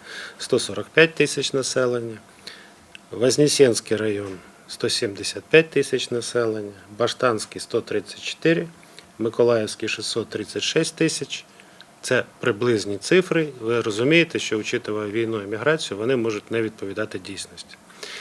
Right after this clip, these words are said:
Тому в кожному кластері, то есть Первомайськ, Вознесенськ, е, Баштанка,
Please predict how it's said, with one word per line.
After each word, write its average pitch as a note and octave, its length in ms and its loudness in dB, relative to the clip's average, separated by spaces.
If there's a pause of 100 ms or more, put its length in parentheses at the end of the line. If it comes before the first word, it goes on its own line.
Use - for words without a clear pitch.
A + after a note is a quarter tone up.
(160)
Тому C#3 320 6
в F2+ 240 -6
кожному C3+ 440 6
кластері, A#2 640 0
то A#2+ 120 2
есть G2+ 240 0 (360)
Первомайськ, A#2+ 640 6
Вознесенськ, B2 680 0 (680)
е, G#2 160 -4 (140)
Баштанка, D#3+ 600 0